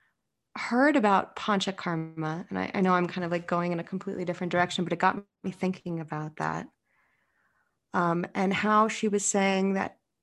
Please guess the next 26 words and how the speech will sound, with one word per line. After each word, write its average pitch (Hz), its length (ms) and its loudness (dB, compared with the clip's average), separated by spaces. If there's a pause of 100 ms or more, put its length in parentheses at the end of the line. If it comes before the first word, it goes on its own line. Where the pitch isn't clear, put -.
(260)
she - 200 -4
w-, 196 180 -2 (100)
couldn't 262 400 4
eat 226 160 2
any 190 240 4
fat 170 560 2 (1300)
during 196 260 8
the 185 80 6
time. 175 560 -2 (640)
And 202 140 6
that, 214 240 6
like, 233 200 4 (560)
lit 220 400 2
up 214 280 -4
this 202 180 -8
thing 214 280 -2
in 190 100 -4
my 180 100 -6
head 240 420 -2 (1200)
that 202 500 4 (340)
fat 208 400 2
was 214 200 0
part 196 300 0
of 190 120 -4
the - 160 -2
issue. - 320 0